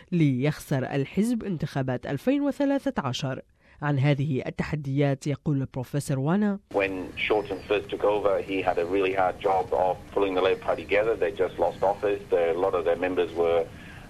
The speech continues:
Speaker 2: um, uh, you know, disappointed and, uh, and dispirited. And, uh, and then he had to face, uh, the Liberals coming back with, uh, de-, defeating, uh, Abbott and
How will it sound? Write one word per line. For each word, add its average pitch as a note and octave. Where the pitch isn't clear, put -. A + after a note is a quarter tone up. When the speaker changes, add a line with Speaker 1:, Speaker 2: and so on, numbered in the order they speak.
Speaker 2:
um, E2
uh, -
you F2+
know, D#2+
disappointed G2
and, D#2+
uh, D#2
and -
dispirited. A#2
And, G2+
uh, G2
and G#2
then A2
he G#2
had G2
to G2+
face, G2+
uh, G2
the F#2+
Liberals G2+
coming G2
back G2
with, F#2+
uh, F#2+
de-, -
defeating, F#2+
uh, E2+
Abbott G2+
and F2